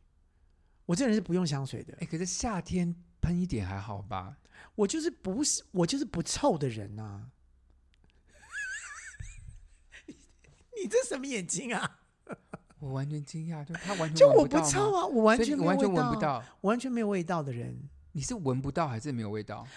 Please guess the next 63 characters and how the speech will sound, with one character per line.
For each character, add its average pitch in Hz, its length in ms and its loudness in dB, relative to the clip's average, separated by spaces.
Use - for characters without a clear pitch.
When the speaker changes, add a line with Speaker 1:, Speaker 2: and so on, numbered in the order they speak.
Speaker 1:
就 - 120 -4
是 277 80 -2
我， 180 260 -6
你 165 180 -2
闻 156 240 -2
不 247 100 -4
到 294 100 0
我 214 140 0
的 131 80 -4
臭 156 240 -2
味。 131 260 -6
Speaker 2:
Are 156 120 -2
you 180 140 2
sure？ 156 280 2
Speaker 1:
而 190 400 6
且 320 120 -4
我 220 100 2
连 220 240 6
我 269 120 4
自 190 100 -2
己 208 80 4
都 214 80 6
很 151 220 -2
难 127 160 -4
闻 131 120 -6
到 160 120 2
我 123 100 -2
的 110 80 -6
臭 - 220 -4
味。 - 40 2
Speaker 2:
你 - 60 0
是 311 220 0
因 302 120 2
为 285 80 4
自 294 180 -4
己 214 120 0
闻 135 220 2
不 147 80 -2
到 180 280 0
吧？ 104 380 -2
Speaker 1:
No, 254 280 8
no. 165 100 -2
Speaker 2:
I 226 180 8
can 320 100 4
smell 226 460 2
you 220 140 4
from, 160 260 2
like, 143 140 2
five 180 180 4
Speaker 1:
No, 233 160 8
Speaker 2:
feet 202 160 0
Speaker 1:
你 190 80 2
不 185 100 2
用， 202 80 8
Speaker 2:
away. 139 360 2
Speaker 1:
你 185 100 0
不 202 140 0
用 302 120 6
再 302 140 8
绕 226 320 12
英 220 140 2
文 165 180 2
了， 151 160 0